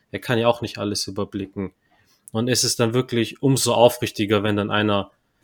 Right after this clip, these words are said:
nicht den Arschkriecher macht, sondern Dinge anspricht. Und es ist immer tausendmal ehrlicher, Dinge anzusprechen.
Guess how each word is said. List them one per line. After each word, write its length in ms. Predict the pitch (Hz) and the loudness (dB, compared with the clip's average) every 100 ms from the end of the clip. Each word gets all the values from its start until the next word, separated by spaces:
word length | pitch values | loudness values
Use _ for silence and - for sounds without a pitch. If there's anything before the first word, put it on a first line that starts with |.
| - - 117 | -20 -10 -4
nicht 200 | 110 113 | -2 -2
den 120 | 107 | 0
Arschkriecher 500 | 104 - - 107 104 | 0 -2 -4 -4 -2
macht, 220 | 101 - | -4 -4
sondern 520 | 107 98 98 98 107 _ _ | -4 -2 0 -2 -4 _ _
Dinge 460 | - 98 123 117 104 | -18 -2 0 2 4
anspricht. 720 | 107 110 - 101 90 - - _ - - _ _ _ - | 2 0 -6 -8 -8 -10 -20 _ -20 -20 _ _ _ -4
Und 120 | 107 | -2
es 140 | 104 | 0
ist 140 | 110 - | -2 0
immer 240 | 120 113 | 0 0
tausendmal 540 | - 110 107 104 101 101 | 2 0 0 -2 0 0
ehrlicher, 420 | 104 101 - 98 | 0 -2 -6 -6
Dinge 340 | 104 101 98 | -4 -4 -4
anzusprechen. 800 | 98 98 - - - 95 98 95 | -6 -6 -8 -10 -10 -10 -12 -16